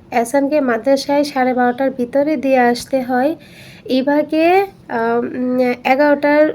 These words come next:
ভিতরে ওর প্রাইভেটে নিয়ে পৌঁছাইতে হয়, আন্নিকে, আহ, যে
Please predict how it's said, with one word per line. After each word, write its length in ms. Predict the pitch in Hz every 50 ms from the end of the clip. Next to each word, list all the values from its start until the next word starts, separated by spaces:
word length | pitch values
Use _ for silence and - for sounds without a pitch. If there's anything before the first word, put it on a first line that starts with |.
| - 220 214
ভিতরে 420 | 247 247 240 - 285 285 285 320
ওর 160 | 311 294 277
প্রাইভেটে 420 | 277 277 269 247 247 262 262 277 277
নিয়ে 160 | 277 294 302
পৌঁছাইতে 640 | 294 - 254 254 240 - - 285 277 277 - 294 294
হয়, 380 | 262 269 262 262 269 302 339 320 - - - - -
আন্নিকে, 580 | 226 233 247 262 269 285 285 294 302 311 320
আহ, 840 | 349 370 359 - - - - - - - - - 240 240 240 240 233 233
যে 240 | 247 254 254 247